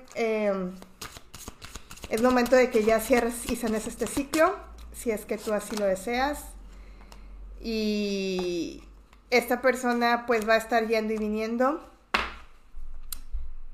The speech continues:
Como siempre, no sale la carta de Ámate Primero.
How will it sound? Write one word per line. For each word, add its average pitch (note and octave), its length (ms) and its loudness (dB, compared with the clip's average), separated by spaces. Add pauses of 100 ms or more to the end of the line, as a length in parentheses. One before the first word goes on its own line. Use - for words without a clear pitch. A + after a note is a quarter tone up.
(120)
Como A3 220 -2
siempre, C4 680 -2
no A3 120 -4
sale A3 240 -4
la G#3 140 -2
carta A3 280 -2
de G#3+ 80 0
Ámate G#3 280 -4
Primero. F#3+ 420 -4